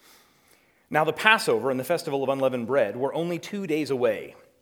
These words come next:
and the chief priests and teachers of the law were scheming to arrest Jesus secretly and kill him,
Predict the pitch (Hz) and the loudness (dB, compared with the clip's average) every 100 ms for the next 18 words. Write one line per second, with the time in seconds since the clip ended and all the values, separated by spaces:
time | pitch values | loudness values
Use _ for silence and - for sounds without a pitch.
0 | _ _ _ - 123 - 165 - - 127 | _ _ _ -14 -10 -8 -8 -8 -8 -8
1 | - 110 104 139 120 110 110 117 117 101 | -8 -14 -12 -12 -12 -8 -2 2 2 0
2 | 104 - - 151 143 117 104 117 117 - | -6 -8 -8 -8 -6 -8 -8 -6 -6 -6
3 | 107 127 113 - 175 - 123 90 98 190 | -10 -8 -8 -10 -12 -12 -14 -14 -14 -12
4 | - - 180 123 87 | -12 -8 -6 -8 -12